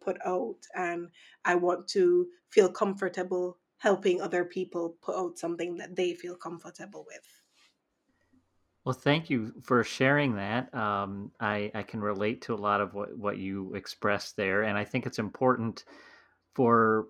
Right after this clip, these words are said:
Speaker 2: writers to hear, because on social media, we just see,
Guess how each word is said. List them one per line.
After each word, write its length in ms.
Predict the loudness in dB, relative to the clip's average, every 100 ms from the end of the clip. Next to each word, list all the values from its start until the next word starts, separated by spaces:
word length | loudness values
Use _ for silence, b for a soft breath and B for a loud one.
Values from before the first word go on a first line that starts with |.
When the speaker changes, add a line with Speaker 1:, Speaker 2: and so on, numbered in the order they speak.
| -4
Speaker 2:
writers 560 | 2 4 4 2 0 -4
to 100 | -6
hear, 500 | -4 -4 -2 -2 0
because 720 | -2 0 2 2 2 -2 -8 _ _ _ _ _ _ _
on 120 | 0
social 320 | 4 2 4
media, 480 | 0 2 2 4 4
we 160 | 6 4
just 380 | 4 2 0 0
see, 560 | 2 4 2 0 -2